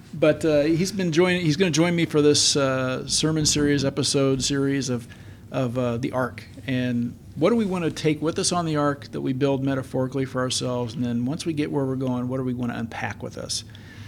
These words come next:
Uh, last time we talked about spiritual strength. Uh, this time we're gonna talk about compassion and how that's such a key element as Christians,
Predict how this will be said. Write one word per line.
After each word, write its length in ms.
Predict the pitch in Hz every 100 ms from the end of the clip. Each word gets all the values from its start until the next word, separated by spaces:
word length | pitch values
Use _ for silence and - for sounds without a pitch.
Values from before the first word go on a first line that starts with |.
| - -
Uh, 240 | 131 123 120
last 260 | 151 185
time 100 | 208
we 80 | 175
talked 220 | 175 170
about 220 | 143 123 -
spiritual 540 | - 151 180 185 185
strength. 520 | - 165 196 - - - - - - -
Uh, 160 | - 131
this 180 | 190 214
time 220 | 220 180
we're 100 | 151
gonna 60 |
talk 220 | 147 170 151
about 260 | 135 131
compassion 720 | 135 - 175 170 - 107 - - - - - - -
and 160 | 139 120
how 240 | 135 135
that's 240 | 139 139
such 200 | - 165
a 40 | 151
key 280 | - 147 -
element 580 | 147 143 135 123 - - - - - - - -
as 160 | 135
Christians, 840 | - 247 240 - 131 110 110 -